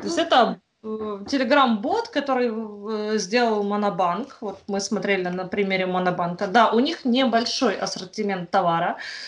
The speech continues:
но тем не менее там пошагово можно себе покупочку собрать. То есть если вы там торгуете футболочками, носочками, какими-то, ну, то есть, э, не, не такой широкий ассортимент, как, грубо говоря, на Розетке,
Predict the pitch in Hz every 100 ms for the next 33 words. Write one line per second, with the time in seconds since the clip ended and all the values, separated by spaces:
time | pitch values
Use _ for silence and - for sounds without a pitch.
0 | - 320 330 339 294 240 214 202 196 320
1 | 339 247 - 320 339 240 208 202 220 285
2 | 285 233 220 208 208 202 202 233 214 254
3 | 233 233 269 277 - 247 - 285 294 302
4 | 180 175 - - - - 220 - 226 240
5 | 247 226 226 208 190 - 202 196 247 233
6 | 226 - 226 185 214 208 202 - 196 196
7 | 190 190 - 214 - 214 190 190 185 185
8 | 180 175 214 196 185 190 - - 294 247
9 | 247 - - 226 202 190 180 - - -
10 | - - 226 - - - 220 233 233 226
11 | 226 254 262 240 240 214 208 208 220 202
12 | 220 196 185 - - 180 - - 185 185
13 | 185 185 180 180 180 185 226 262 - 180